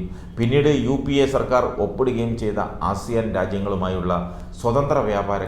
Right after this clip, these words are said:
കരാറാണ് കേരളത്തിലെ റബ്ബർ കർഷകരുടെ നടുവൊടിച്ചത്. കിലോയ്ക്ക് ഇരുന്നൂറ്റി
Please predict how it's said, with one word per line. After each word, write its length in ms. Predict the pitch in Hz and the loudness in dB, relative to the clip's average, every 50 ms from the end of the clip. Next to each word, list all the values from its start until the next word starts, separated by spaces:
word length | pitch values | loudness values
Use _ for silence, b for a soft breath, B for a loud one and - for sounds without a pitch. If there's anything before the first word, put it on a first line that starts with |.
| 95 95 | -6 -4
കരാറാണ് 480 | 90 87 95 98 95 90 87 87 87 87 87 | -4 -2 -2 0 0 0 0 0 0 0 -2
കേരളത്തിലെ 420 | 87 87 90 95 98 92 90 90 92 87 - | -2 -2 -2 -2 -4 -4 -4 -4 -4 -4 -4
റബ്ബർ 200 | 87 87 101 98 - | -4 -4 -4 -4 -6
കർഷകരുടെ 440 | 95 82 - 92 87 87 82 80 80 76 76 | -10 -10 -8 -8 -6 -6 -6 -6 -6 -8 -8
നടുവൊടിച്ചത്. 560 | 73 76 85 92 87 76 - 82 73 65 58 - - - - B B B B B B B | -6 -6 -4 -4 -6 -6 -6 -8 -6 -6 -6 -8 -10 -12 -14 B B B B B B B
കിലോയ്ക്ക് 340 | 151 156 170 170 170 165 - - 127 127 | 4 6 6 6 4 2 -4 -4 -4 -4
ഇരുന്നൂറ്റി 400 | 123 135 147 156 - - 156 | -4 -4 -4 -4 -4 -2 0